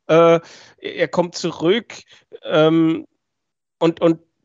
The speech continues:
man denkt dann, dass das Match vielleicht schon entschieden ist, nachdem Doby im Decider des dritten Satzes drei Möglichkeiten liegen lässt, um zwei eins in Führung zu gehen. Und dann geht halt Van Gerven zwei eins in Führung.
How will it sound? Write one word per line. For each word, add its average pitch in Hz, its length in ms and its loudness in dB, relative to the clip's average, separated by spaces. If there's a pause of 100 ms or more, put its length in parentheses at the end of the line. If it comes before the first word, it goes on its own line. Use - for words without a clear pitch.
(140)
man 160 380 -2
denkt 175 400 0
dann, 190 460 0 (220)
dass 160 220 -2
das 151 200 -6
Match 160 380 -2
vielleicht 175 380 -4
schon 185 140 -4
entschieden 175 560 -10
ist, 196 240 -6
nachdem 170 440 -2
Doby 185 580 -2
im 156 340 -4
Decider 170 480 2
des 170 240 -8
dritten 160 340 -8
Satzes 165 640 -4
drei 156 220 0
Möglichkeiten 165 680 -6
liegen 147 280 -10
lässt, 131 300 -8
um 131 120 -12
zwei 143 260 0
eins 135 220 -4
in 135 60 -10
Führung 147 340 -4
zu 127 140 -10
gehen. 120 160 -4
Und 117 80 -4
dann 120 120 -2
geht 127 160 -2
halt 131 140 0
Van 139 140 0
Gerven 165 260 4
zwei 120 280 -4
eins 104 340 -10 (420)
in 127 100 -6
Führung. 107 540 -8